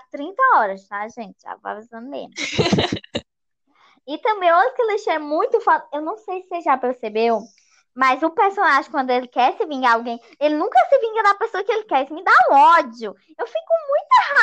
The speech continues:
Speaker 1: raiva.
Speaker 2: <laughs>
Speaker 1: Mano, se foi João que me derrubou, por que diabo eu vou sequestrar a filha de João? Aí eu vou torturar a filha de João.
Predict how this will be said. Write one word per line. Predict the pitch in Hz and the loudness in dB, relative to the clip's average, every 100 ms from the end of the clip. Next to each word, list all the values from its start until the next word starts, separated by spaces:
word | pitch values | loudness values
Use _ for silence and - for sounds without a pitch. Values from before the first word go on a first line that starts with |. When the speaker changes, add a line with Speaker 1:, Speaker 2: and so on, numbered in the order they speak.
| 392 | 4
Speaker 1:
raiva. | 320 320 277 254 233 208 262 - 302 - | 4 0 0 2 2 -2 -8 -10 -20 -14
Speaker 2:
<laughs> | 311 494 640 640 | -10 -6 -2 0
Speaker 1:
Mano, | 392 294 - _ _ _ | -2 -4 -14 _ _ _
se | 659 - | -4 0
foi | 605 494 | 2 2
João | 403 370 359 - | 2 4 4 2
que | 403 | -6
me | 349 | -8
derrubou, | 294 302 381 262 339 | 0 2 2 2 0
por | - 494 - | 2 -4 -4
que | 554 571 311 | -6 -6 -4
diabo | 285 277 285 311 | 0 2 2 0
eu | 311 | -2
vou | 277 349 415 | -2 -4 -2
sequestrar | 381 370 359 427 - 226 208 226 | -4 0 -2 -2 -6 -2 -2 0
a | 247 247 | -2 -2
filha | - 381 466 571 605 | -4 -6 -4 -2 0
de | 494 494 - | 4 2 2
João? | 233 190 208 285 _ _ _ _ | -8 -8 -12 -18 _ _ _ _
Aí | 220 262 | -2 0
eu | 294 285 | 0 -2
vou | 226 214 240 269 - _ _ | -6 -2 0 0 -4 _ _
torturar | 285 294 311 262 - 214 | -4 -2 0 -2 0 -4
a | |
filha | 285 _ 240 294 330 | -4 _ -10 -4 -4
de | 294 - | -2 -4
João. | - 190 | -4 -10